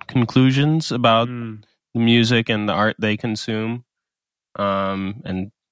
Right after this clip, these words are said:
Speaker 1: I love when people, like, compare those thoughts to somebody else who listened to the same record and they're like, "Oh, I got themes of, you know, this and loneliness," and,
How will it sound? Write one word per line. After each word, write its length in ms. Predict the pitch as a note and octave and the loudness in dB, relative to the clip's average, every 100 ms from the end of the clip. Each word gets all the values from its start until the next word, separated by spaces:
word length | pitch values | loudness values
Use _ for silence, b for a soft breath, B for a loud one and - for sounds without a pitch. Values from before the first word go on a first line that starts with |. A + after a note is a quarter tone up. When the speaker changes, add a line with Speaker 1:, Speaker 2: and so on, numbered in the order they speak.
| _ | _
Speaker 1:
I 120 | - G2+ | 0 2
love 360 | G2+ G2+ G2+ | 4 2 2
when 180 | A2 G#2 | 0 -2
people, 280 | G2+ G#2+ G2+ | 0 -2 0
like, 220 | G2 G2 | -2 -2
compare 420 | - G#2+ A2+ G#2+ A2 | -2 -2 2 0 0
those 280 | A2+ A#2+ | -4 -6
thoughts 440 | - B2 C#3 E3 - | 0 2 2 0 -6
to 360 | - A#2 A2 A2+ | -4 -2 -4 -8
somebody 380 | - A2 G#2+ G#2 | -6 -2 0 2
else 200 | A#2 E3+ | 2 2
who 80 | F#3+ | 0
listened 340 | F#3+ F#3+ G3 | 0 0 -2
to 40 | F#3+ | -2
the 100 | F#3 | -2
same 260 | G3+ F#3+ F#3+ | -2 -2 0
record 220 | F#3+ G#3 | -2 -2
and 100 | F#3+ | -2
they're 140 | E3+ C#3+ | -2 0
like, 200 | C#3 C3+ | -2 0
"Oh, 200 | F#3+ D3+ | 0 0
I 120 | C3 | -2
got 260 | C#3+ C#3+ C#3 | -2 -4 -2
themes 320 | C#3+ C3+ A2+ | -2 0 -2
of, 160 | A#2 G#2 - | -6 -8 -16
you 120 | B2 A#2 | -10 -6
know, 220 | A#2 B2 | -4 -4
this 380 | D3 A#2 - - | -4 -6 -6 -10
and 180 | G2+ G2+ | -10 -8
loneliness," 580 | B2 A#2 G#2+ G#2 G#2 - | -6 -4 -4 -6 -6 -8
and, 260 | G2 F#2+ | -10 -12